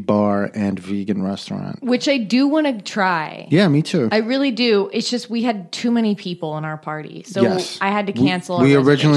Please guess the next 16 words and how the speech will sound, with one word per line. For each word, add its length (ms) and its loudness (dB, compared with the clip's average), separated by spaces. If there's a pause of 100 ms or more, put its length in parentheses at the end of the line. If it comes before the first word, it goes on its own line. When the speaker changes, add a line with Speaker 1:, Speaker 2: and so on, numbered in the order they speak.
Speaker 2:
reservation. 120 6
Speaker 1:
made 220 6
reservations 580 2
for 180 -8
four 460 -2
or 140 0
so, 280 -2
and 160 2
there 100 2
ended 260 4
up 100 -4
being 220 -2
seven 320 -4
of 100 -4
us 220 -10
'cause 260 -8